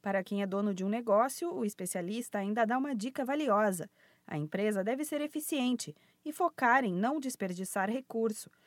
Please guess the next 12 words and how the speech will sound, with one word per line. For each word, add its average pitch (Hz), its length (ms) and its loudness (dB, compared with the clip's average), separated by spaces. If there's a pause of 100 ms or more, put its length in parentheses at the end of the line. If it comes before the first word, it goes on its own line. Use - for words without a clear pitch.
(120)
seja 330 380 -2
ele 175 220 0
financeiro 247 680 0 (280)
ou 262 160 2
até 220 200 2
mesmo 240 380 2
em 381 80 -4
forma 240 340 4
de 277 140 -2
tempo 208 380 0
de 214 120 -2
trabalho. 214 560 2